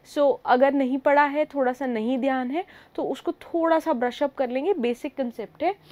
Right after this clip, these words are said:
राइट, now इसके हिसाब से क्या हुआ कि जितने भी आप इन्फ्लेशन के, अ, नोटिफिकेशंस देखोगे, जितने भी, अ, इन्फ्लेशन के टारगेट्स देखोगे,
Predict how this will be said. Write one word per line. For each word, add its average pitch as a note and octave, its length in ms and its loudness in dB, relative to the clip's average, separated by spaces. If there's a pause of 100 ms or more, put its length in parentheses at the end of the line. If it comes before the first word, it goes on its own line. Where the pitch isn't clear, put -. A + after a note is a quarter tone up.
(240)
राइट, F#4 180 2 (300)
now G4 300 4
इसके - 280 2
हिसाब G#4 340 4
से G4 180 2
क्या F4+ 200 4
हुआ F4 340 6
कि G4 240 2 (120)
जितने E4 460 0
भी F4 460 2
आप - 380 -2
इन्फ्लेशन C#4+ 640 -4
के, E4 280 -2 (340)
अ, B3 360 6 (440)
नोटिफिकेशंस D#4 920 2
देखोगे, D4+ 400 0
जितने D4+ 360 -4
भी, E4+ 320 0 (120)
अ, A#3+ 240 0
इन्फ्लेशन C4+ 500 -2
के D#4 100 -6
टारगेट्स C4 500 2
देखोगे, B3+ 460 -2